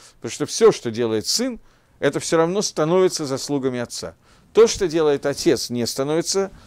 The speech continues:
заслугами сына, но когда отец что-то делает, молится, делает действия в заслуге сына, то это тоже может как-то помочь. Но, тем не менее, ограничение очень большое, поэтому сын является короной отца.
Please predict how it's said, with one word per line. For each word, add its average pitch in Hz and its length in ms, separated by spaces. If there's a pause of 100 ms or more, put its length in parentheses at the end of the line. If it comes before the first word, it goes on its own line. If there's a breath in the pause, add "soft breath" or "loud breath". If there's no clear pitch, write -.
(120)
заслугами 190 540
сына, 190 400 (340 soft breath)
но 139 140
когда 180 320
отец 202 320
что-то 151 340
делает, 160 580
молится, 143 500
делает 139 420
действия 107 440
в 104 40
заслуге 143 460
сына, 254 340 (320 soft breath)
то - 80
это 226 240
тоже 190 380
может 151 320
как-то 143 320
помочь. 120 500
Но, 117 140
тем 202 240
не 180 80
менее, 143 400 (540 soft breath)
ограничение 165 720
очень 139 240
большое, 131 600
поэтому 110 520 (1400 soft breath)
сын 254 500 (640)
является 180 640
короной 147 560
отца. 87 400